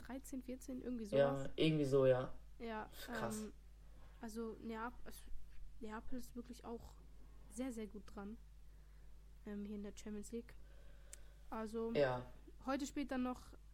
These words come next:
Speaker 1: Leipzig gegen Man City und Inter gegen Porto. Und dann ist
Speaker 2: Stimmt.
Speaker 1: dann, ähm, siebter März geht's dann wieder, wieder los mit der Champions League. Also geht's weiter, sozusagen.
Speaker 2: Jo,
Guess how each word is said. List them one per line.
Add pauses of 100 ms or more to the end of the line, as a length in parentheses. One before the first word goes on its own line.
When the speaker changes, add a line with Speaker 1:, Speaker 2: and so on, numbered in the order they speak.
Speaker 1:
Leipzig
gegen
Man
City
und
Inter
gegen
Porto. (1300)
Und
dann
ist
Speaker 2:
Stimmt. (340)
Speaker 1:
dann,
ähm, (240)
siebter
März
geht's
dann
wieder, (200)
wieder
los
mit
der
Champions
League. (320)
Also
geht's
weiter, (380)
sozusagen. (1000)
Speaker 2:
Jo,